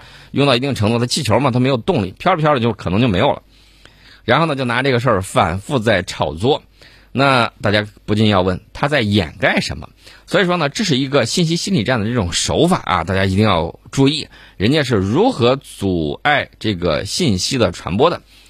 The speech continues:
这个方法呢有很多，这个有点像什么噪音啊，如何这个止住噪音，在声源处减弱，在传播过程之中减弱，在人耳处减弱。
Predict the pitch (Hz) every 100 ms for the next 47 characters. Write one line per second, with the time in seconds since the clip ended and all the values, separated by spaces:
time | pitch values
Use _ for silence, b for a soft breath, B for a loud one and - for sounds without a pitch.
0 | b 214 226 220 233 131 123 139 90 90
1 | 117 - b b b _ 185 180 127 123
2 | 151 131 127 139 110 110 127 143 131 180
3 | 131 67 73 b b - 139 233 226 123
4 | 143 156 113 104 - 90 110 101 123 -
5 | _ - 131 127 - 240 196 170 113 80
6 | 107 - - 127 113 - 156 240 247 139
7 | 147 147 160 143 78 98 117 B B B
8 | _ - 131 95 92 120 151 165 78 -
9 | 101 - 71 90 90